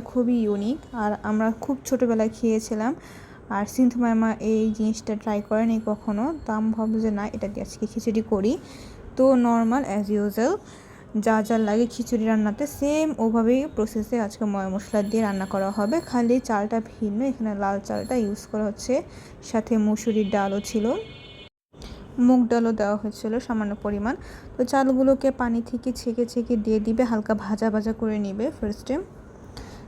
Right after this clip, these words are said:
তারপর পরিমাণ মতন পানি দিয়ে দিবে। আর এই চালটার কোনো রং উঠবে না, এত ভালো লাল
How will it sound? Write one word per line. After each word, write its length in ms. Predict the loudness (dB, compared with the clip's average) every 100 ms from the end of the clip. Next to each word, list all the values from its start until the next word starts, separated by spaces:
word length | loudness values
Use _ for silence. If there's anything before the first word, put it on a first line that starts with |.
| -8
তারপর 220 | 0 2 2
পরিমাণ 260 | 4 4 4 2
মতন 200 | 0 0 0
পানি 160 | 0 0
দিয়ে 120 | 0 -2
দিবে। 180 | -2 -2 -2
আর 80 | -2 0
এই 60 | -2
চালটার 420 | 0 -2 0 0 0 -2 -18 -16 0
কোনো 200 | 4 4 4
রং 120 | 4 2 2 -2
উঠবে 240 | 0 -2 -2
না, 60 | -4 -4
এত 100 | -2 -2 -4
ভালো 300 | -4 -4 0 -2 -2 -10 -8 -2
লাল 160 | -2